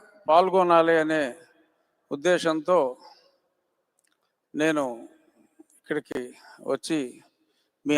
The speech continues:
అందరితో కలిసి ఉండటం, ఈ ఉత్సవం especially చాలా చాలా సంతోషంగా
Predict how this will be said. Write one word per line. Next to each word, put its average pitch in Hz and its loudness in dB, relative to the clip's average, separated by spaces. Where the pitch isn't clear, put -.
అందరితో 185 4
కలిసి 165 2
ఉండటం, 165 0
ఈ 190 0
ఉత్సవం 226 6
especially 175 -2
చాలా 185 6
చాలా 170 4
సంతోషంగా 156 2